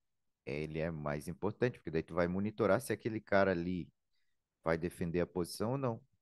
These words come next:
Que nem aqui, né? Aqui tá, nós estamos vendo nitidamente aqui. É o fundo,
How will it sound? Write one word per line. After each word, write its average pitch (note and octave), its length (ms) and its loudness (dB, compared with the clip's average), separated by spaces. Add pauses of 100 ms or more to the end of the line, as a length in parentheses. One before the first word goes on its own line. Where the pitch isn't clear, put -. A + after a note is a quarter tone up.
(4000)
Que - 80 -12
nem E2 260 -2
aqui, D#2+ 320 -8
né? C#2 160 -8 (180)
Aqui - 140 -18
tá, F#2+ 180 -2
nós G#2 180 -4
estamos G2 280 -4
vendo G#2 300 -4
nitidamente G2 800 -4
aqui. - 240 -18 (3250)
É - 100 -8
o D#2 60 -4
fundo, A2+ 640 -6